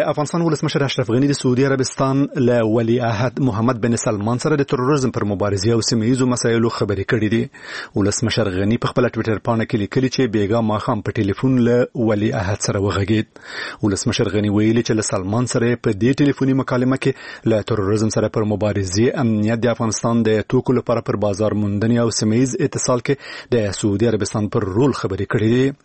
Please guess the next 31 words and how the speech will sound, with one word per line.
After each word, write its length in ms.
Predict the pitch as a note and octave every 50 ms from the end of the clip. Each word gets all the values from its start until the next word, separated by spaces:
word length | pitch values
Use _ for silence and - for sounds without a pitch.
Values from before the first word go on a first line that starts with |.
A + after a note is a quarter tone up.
| _ - - - - - - - - - B2
د 220 | A2+ A2 - A#2+
افغانستان 380 | A2 A2 G#2 - B2 A2+ F#2 G2+
حکومت 340 | G2+ - A2+ A2+ A2+ - - D#3
تل 100 | C#3+ C3 C#3
له 100 | C#3 -
سعودي 300 | - B2 A#2+ B2 B2+ A#2+
عربستانه 500 | A#2 A2+ G#2+ G2+ - - A#2 A2+ A2+ G#2
د 80 | A2 G2+
افغانستان 420 | - A#2 F#2+ - - A2+ G#2 G#2 G#2
د 120 | G2+ -
سولې 280 | - - C#3 C#3 C3+ C3+
او 100 | C3 B2+
ثبات 180 | - - A#2 A#2 A#2+ -
په 100 | - - -
پروسه 280 | B2+ A#2+ A#2+ - B2+ -
کې 60 | - A2+ G#2
د 40 | G#2 G#2+ G2+ F#2 F#2+ F2+ F2+ F#2
رول 340 | A2 A#2+ C3+ C#3 C#3 C3+ C#3+ - - - - G2+
د 20 | G#2 G#2 G#2+ A2+ A#2 C3 - - - - - - - A2+
لوبولو 480 | A2 A2 G#2 G2 G#2 G#2 B2+ C#3+ C3+ B2 - - E3 A2 F#2+
غوښتنه 380 | G#2 G#2 - - - G2+ F#2+ G2 -
کړې 200 | A#2 G#2 F#2+ G2 F#2
ده. 80 | G#2+ G2+ G2 -
سعودي 340 | - A#2+ G#2+ G2 G2 G#2 A2+ G#2+
عربستان 460 | G#2 G#2 G2+ G2+ - - A#2+ G#2+ G#2
چې 60 | - B2 G#2+
د 140 | G#2+ G#2+ G2
اسلامي 280 | - - G#2+ G2+ G#2+ F#2
هیوادونو 440 | A2 G#2+ A2 A2 G#2 A#2 A#2+ A2+ G#2+ G#2+
او 60 | A#2 A#2 G#2+ G#2
د 120 | G#2+